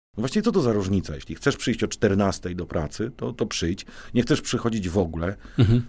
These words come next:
Speaker 1: no to chociaż daj znać, że wszystko u ciebie w porządku. Wiesz, martwimy się, nie? Ale
Speaker 2: Mhm. Aha.
Speaker 1: y, przestajemy się martwić, jak dostarczasz efekt.
Speaker 2: Mhm.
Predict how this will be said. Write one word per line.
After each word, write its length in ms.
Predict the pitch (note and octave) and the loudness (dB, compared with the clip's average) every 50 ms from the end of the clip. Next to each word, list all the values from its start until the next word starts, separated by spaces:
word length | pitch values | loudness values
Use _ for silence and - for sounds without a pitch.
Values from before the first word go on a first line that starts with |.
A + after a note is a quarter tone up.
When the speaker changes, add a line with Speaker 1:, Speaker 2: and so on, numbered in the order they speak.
| - - - - | -10 -18 -6 -4
Speaker 1:
no 100 | F#2 F#2 | -4 -4
to 260 | - - A2 A2+ A2 - | -2 0 -2 -2 -2 -2
chociaż 320 | - - - G2 A#2+ A2+ G#2 | -6 -4 -2 2 2 2 4
daj 180 | G#2 A#2+ B2 | 6 6 6
znać, 240 | A#2 A2 A2+ A2 G#2 | 6 6 4 4 4
że 80 | A2+ A2+ | 2 -2
wszystko 280 | - - - - A#2 | -2 -4 -2 0 0
u 20 | A2+ | 2
ciebie 160 | - A#2 G#2+ | 2 2 0
w 60 | - | 2
porządku. 360 | - B2 A#2 F3+ D#3 - G#2 | 2 4 4 4 4 4 0
Wiesz, 140 | G#2 G2+ - | -2 0 2
martwimy 520 | G2+ G2+ F#2+ - - G3 G#3+ G3 G#2+ E2+ | 2 2 2 0 2 4 6 6 6 4
się, 200 | D#2 - - D2+ | 0 0 -2 -2
nie? 280 | D2 D#2 E2+ A#2 D3+ - | -2 0 0 0 0 2
Ale 260 | - - G#2 A2+ C3 D#3 | 2 6 6 8 8 8
Speaker 2:
Mhm. 120 | A2+ G#2+ - - - | 8 6 4 2 2
Aha. 220 | A2+ F#2 A2 A#2 A#2 | 4 4 4 2 4
Speaker 1:
y, 80 | A#2 G#2+ | 2 0
przestajemy 460 | G#2 - C#3 C3 - B2+ - F3 F3 | 4 4 2 8 8 8 8 8 6
się 120 | - - C3+ | 4 4 6
martwić, 320 | C3+ D3 D3+ - - B2+ | 6 6 4 4 2 0
jak 80 | C3+ A2 | 2 2
dostarczasz 440 | A#2+ A#2+ - B2+ A#2+ B2+ A#2 - - | 2 4 4 4 4 4 0 0 0
efekt. 420 | - - - E2 - - - - - - | -4 -4 -6 -6 -8 -10 -14 -6 2 4
Speaker 2:
Mhm. 260 | A#2 F#2 A#2+ A#2+ B2 | 6 8 8 6 6